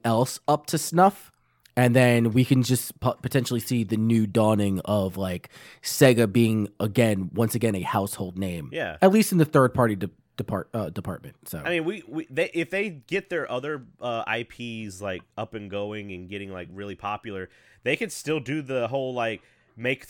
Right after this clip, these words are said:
Speaker 2: four shitty Sonic games and then make one good Sonic game. Like, they would still be all right.
Speaker 1: Don't do that. Don't do that. That's not good for my blood pressure.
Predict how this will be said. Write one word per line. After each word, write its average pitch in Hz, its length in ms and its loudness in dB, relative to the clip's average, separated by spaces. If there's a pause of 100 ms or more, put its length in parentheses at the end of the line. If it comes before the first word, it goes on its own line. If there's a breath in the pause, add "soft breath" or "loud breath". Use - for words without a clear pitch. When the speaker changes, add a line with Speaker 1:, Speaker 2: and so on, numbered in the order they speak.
(140)
Speaker 2:
four 143 240 -2
shitty - 560 -6
Sonic 143 380 -4
games 120 320 -6
and 117 100 -10
then 120 120 -8
make 120 160 -4
one 120 280 -8
good 147 180 -6
Sonic 90 380 -8
game. 78 240 -12 (400)
Like, 113 300 -4
they 123 180 -6
would 131 140 -6
still 160 240 0
be 147 160 -2
all 139 160 2
right. 165 320 2
Speaker 1:
Don't 254 260 12
do 165 180 10
that. 135 380 6 (160)
Don't 208 240 10
do 135 180 4
that. 104 360 0
That's 156 220 6
not 139 160 8
good 123 120 4
for - 80 -8
my 104 120 0
blood 95 240 -4
pressure. 95 340 -2